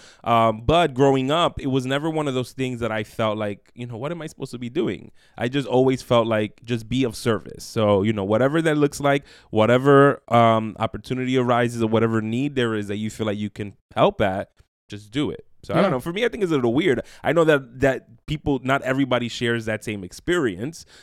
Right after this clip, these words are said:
Speaker 1: You know, I know that there are people that just kinda, like, find themselves like, "Hello, what am I supposed
Speaker 2: Mm-hmm.
Speaker 1: to do?" Uh, but what was it like?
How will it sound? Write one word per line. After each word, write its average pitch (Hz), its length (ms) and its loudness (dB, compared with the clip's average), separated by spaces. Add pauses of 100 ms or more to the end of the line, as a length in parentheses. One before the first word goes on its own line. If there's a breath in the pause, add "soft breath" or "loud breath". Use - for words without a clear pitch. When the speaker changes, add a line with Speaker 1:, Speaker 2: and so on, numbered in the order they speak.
(100)
Speaker 1:
You 110 60 -8
know, 110 60 -4
I 113 40 -4
know 120 140 0
that 117 120 0
there 117 140 2
are 123 120 2
people 120 340 -4
that 107 200 -2
just 110 160 -12
kinda, 117 220 -8
like, 104 120 -6
find 107 280 -8
themselves 104 340 -10
like, 98 220 -8 (260)
"Hello, 277 540 -8
what 254 180 -10
am - 80 -12
I - 60 -10
supposed 165 260 -8
Speaker 2:
Mm-hmm. 156 140 -8
Speaker 1:
to 151 340 2
do?" - 40 -6 (280 soft breath)
Uh, 107 240 2
but 113 120 0
what 135 120 6
was 143 140 2
it - 20 0
like? 131 220 2